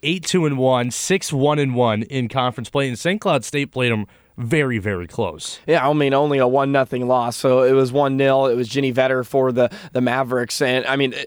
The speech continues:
Speaker 2: eighty minutes of, of scoreless
Speaker 1: Yeah,
Speaker 2: play,
Speaker 1: yep.
Speaker 2: and then eventually the Mavericks pot one, and, and once again, it's, it's one of these games where even when they're coming out on the losing end, it's just so close. Uh, I mean, it's just a goal that separates you between a couple of these teams, and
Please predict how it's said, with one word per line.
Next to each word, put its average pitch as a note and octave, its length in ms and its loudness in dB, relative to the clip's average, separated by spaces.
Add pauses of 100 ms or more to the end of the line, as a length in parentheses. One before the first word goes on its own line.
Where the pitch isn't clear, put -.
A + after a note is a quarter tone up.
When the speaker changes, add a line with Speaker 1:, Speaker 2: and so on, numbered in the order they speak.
(220)
Speaker 2:
eighty D#3+ 240 2
minutes C#3 360 2
of, B2+ 220 0
of B2+ 140 0
scoreless C3+ 480 0
Speaker 1:
Yeah, F#2+ 80 -10
Speaker 2:
play, D#3 220 2
Speaker 1:
yep. D3+ 160 2 (220)
Speaker 2:
and C#3+ 160 2
then C#3 120 2
eventually C#3 600 2
the B2+ 80 0
Mavericks C3 460 -2
pot C#3 360 -2
one, C3+ 280 0 (260)
and, B2 200 0
and C#3 120 2
once C#3 240 0
again, C#3 280 0
it's, B2+ 260 0
it's C#3+ 160 -6
one D3 140 0
of B2+ 40 -2
these B2 140 -4
games C3+ 380 0
where B2 280 -2 (120)
even D#3+ 440 -2
when D3 100 2
they're C3 100 -2
coming D#3 240 0
out D#3+ 100 0
on C#3 80 0
the B2+ 60 0
losing A#2+ 360 0
end, A#2 140 -2
it's A2+ 100 -10
just - 200 -8
so D3 200 2
close. A#2 540 -4
Uh, F#2 320 -2
I B2+ 160 -2
mean, B2 180 0
it's A#2+ 160 -6
just - 200 -8
a B2+ 40 -4
goal C3 300 2
that A2 160 -6
separates C3 600 0 (280)
you C3 140 -2
between B2 260 -4
a A#2+ 60 0
couple C3 300 -2
of A#2+ 80 -2
these A#2+ 240 -4
teams, C3+ 420 -2
and A#2+ 240 -4